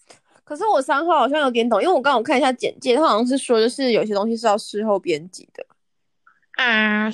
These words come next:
Speaker 2: 哦，所以是一段一段，然后再把它编起来，是不是？
Speaker 1: 可这很不，你知道，就是很，还是你就直接用电脑放啊？<laughs>
Speaker 2: 哇，有够粗糙。<laughs> 还是直接你唱的啊？
Speaker 1: <laughs> 等一下，我不会唱，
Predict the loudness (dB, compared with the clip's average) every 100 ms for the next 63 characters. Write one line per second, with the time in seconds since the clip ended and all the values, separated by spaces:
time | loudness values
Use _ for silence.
0 | -2 0 2 4 4 4 2 2 2 2
1 | 2 0 2 2 2 2 2 0 0 -2
2 | 0 -2 -2 -4 -6 -10 -18 -12 -12 -12
3 | _ _ _ _ -4 -2 0 0 0 -4
4 | -12 -16 -16 -16 -10 -8 -8 -12 -18 _
5 | -20 -18 -16 -14 -14 -16 _ _ _ _
6 | -12 -12 -14 -14 -14 -8 -8 -8 -10 -10
7 | -14 _ -14 -14 -14 -12 -10 -12 -16 _
8 | _ -20 _ -20 _ -20 -20 -20 -6 0
9 | 2 4 2 2 2 2 2 2 2 0
10 | -4 0 0 0 -10 -8 -8 -10 -8 -8
11 | -8 -14 -14 -20 -20 _ -20 -6 0 2
12 | 4 4 4 2 2 2 4 2 2 2
13 | -2 _ _ _ _ _ -12 -12 -10 -12
14 | _ _ -20 -20 -20 -14 -8 -6 -4 -6
15 | -6 -10